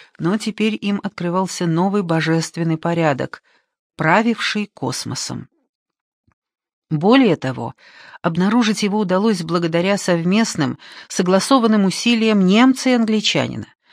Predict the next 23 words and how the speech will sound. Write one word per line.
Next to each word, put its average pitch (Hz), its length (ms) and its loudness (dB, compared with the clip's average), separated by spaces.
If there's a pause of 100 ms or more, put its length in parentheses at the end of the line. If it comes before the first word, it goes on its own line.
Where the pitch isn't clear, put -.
(220)
Особы 254 340 2
королевских 208 640 0
кровей, 147 480 -2
генералы, 160 840 2 (360)
политические 240 800 0
лидеры 190 400 2
и 170 40 2
даже 202 280 0
представители 196 720 -2
мира 196 280 2
искусства, 165 760 -2 (320)
приобретшие 180 680 2
репутацию 190 720 0
при 180 160 0
старом 196 460 2
режиме, 180 720 2 (360)
режиме, 165 440 0
который 165 380 -2
привел 160 560 -2
к - 120 -20
ужасам 208 520 2
Первой 196 420 0
мировой, 190 600 2